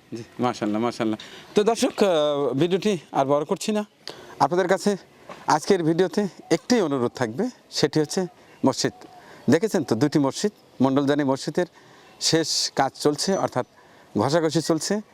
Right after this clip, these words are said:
কালারের কাজ চলছে। কালার শেষ হলে মাইক লাগিয়ে একেবারে আজান দিয়ে নামাজ পড়ে ওখান থেকে বিদায় নেব। আমি কথা দিয়েছিলাম,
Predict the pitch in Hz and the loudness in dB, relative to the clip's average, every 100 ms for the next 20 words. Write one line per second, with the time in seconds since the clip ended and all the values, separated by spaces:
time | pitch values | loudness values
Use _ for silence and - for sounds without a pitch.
0 | - - - - - - 151 147 131 127 | -20 -20 -20 -20 -20 -2 0 2 0 -2
1 | - 143 110 - 107 - - - - - | 0 -2 -2 -6 -10 -18 -20 -20 -20 -2
2 | - 143 143 160 160 196 233 247 - - | 0 0 0 0 2 2 0 -4 -16 -14
3 | - 110 139 156 156 147 160 262 285 - | -2 0 2 2 0 2 0 0 -2 -8
4 | - _ - 123 135 127 135 180 156 214 | -20 _ -4 0 0 0 0 0 2 2
5 | 262 135 160 - 165 127 123 117 107 110 | 2 0 -2 0 0 0 -4 -4 -2 -2
6 | 107 120 143 - - - 120 113 123 151 | 0 0 -4 -8 -14 -4 -2 0 0 0
7 | 156 160 196 220 | 0 0 -2 -4